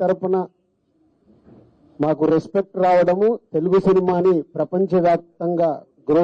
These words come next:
చేయటానికి, డెవలప్ చేయటానికి ఇండస్ట్రీ, గవర్నమెంట్ కలిసి పనిచేయబోతున్నాయి. రెండవది హైదరాబాద్.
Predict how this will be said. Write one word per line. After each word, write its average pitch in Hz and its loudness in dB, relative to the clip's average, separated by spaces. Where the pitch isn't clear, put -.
చేయటానికి, 165 0
డెవలప్ 156 0
చేయటానికి 160 0
ఇండస్ట్రీ, 175 0
గవర్నమెంట్ 170 0
కలిసి 151 -4
పనిచేయబోతున్నాయి. 139 -4
రెండవది 196 4
హైదరాబాద్. 190 2